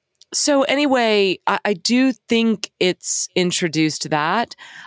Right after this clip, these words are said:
I think that there have been, I've seen,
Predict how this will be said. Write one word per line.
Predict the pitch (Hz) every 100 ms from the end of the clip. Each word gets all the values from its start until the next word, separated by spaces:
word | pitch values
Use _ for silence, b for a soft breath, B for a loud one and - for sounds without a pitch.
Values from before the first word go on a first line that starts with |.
| -
I | 180 175
think | - 180 180 180 170 - _
that | 143 156 147 147 147 139 - - b b b b _
there | 147 175 165 165 160
have | 151 160 147 135
been, | 165 160
I've | 156 262
seen, | - - 175 156 151